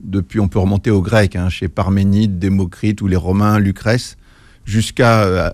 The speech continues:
Hitler, Staline, Mao, euh, tout ça, en passant par tous les philosophes athées de tous les temps, du passé, ils ont tous toujours pensé que la matière était là depuis toujours, d'une manière ou d'une autre. Et c'était une constante, donc. Et là, on peut dire aujourd'hui que ça, d'un point de vue scientifique, c'est plus possible.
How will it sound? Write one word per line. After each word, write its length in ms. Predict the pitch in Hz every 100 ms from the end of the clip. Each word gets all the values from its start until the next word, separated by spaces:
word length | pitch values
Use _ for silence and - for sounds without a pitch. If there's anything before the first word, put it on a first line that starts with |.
| -
Hitler, 400 | 107 - 110 110 95
Staline, 440 | 90 95 98 104 101
Mao, 480 | 95 98 101 107
euh, 220 | 95 90 85
tout 120 | 90
ça, 200 | 113 147 - - - _ _
en 80 | -
passant 260 | 113 117 139
par 180 | 107 -
tous 200 | - 165
les 120 | 131
philosophes 420 | 131 120 123 107
athées 260 | 107 131 113
de 80 |
tous 160 | 98 -
les 120 | 110
temps, 340 | - 143 185 - - - -
du 140 | 107 233
passé, 400 | - - 220 180 _ _ _ -
ils 140 | 123 110
ont 80 | 113
tous 340 | - 190 -
toujours 300 | - 131 147
pensé 480 | - 123 - 147 175
que 160 | -
la 100 | 113
matière 440 | 107 113 - 135 123
était 200 | 98 104
là 160 | 113
depuis 260 | 120 104 110
toujours, 480 | - 95 120 160 143
d'une 140 | 113
manière 260 | 113 123 131
ou 60 | 123
d'une 140 | 107
autre. 220 | 92 - - - - - - - - - - -
Et 260 | 113 117 117
c'était 320 | 117 117 104
une 140 | 127 123
constante, 480 | - 123 156 135 98
donc. 240 | 101 -
Et 120 | 110
là, 280 | 113 160 185 - _ _ - - -
on 80 |
peut 120 | - 120
dire 200 | 131 117
aujourd'hui 400 | 110 104 135 180
que 140 | 110
ça, 220 | - 151
d'un 140 | 139 104
point 140 | 110
de 40 |
vue 120 | 107 110
scientifique, 500 | 110 110 101 147 -
c'est 140 | 123
plus 120 | 131
possible. 440 | 120 113 95 80